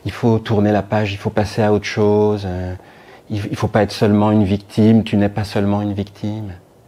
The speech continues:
Mais le présent perpétuel de la souffrance, c'est quelque chose qui s'impose à ces enfants,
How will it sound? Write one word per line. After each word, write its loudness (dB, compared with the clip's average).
Mais 4
le 4
présent 0
perpétuel -4
de -4
la -2
souffrance, -10
c'est -8
quelque -2
chose 0
qui -8
s'impose 2
à -4
ces -6
enfants, -10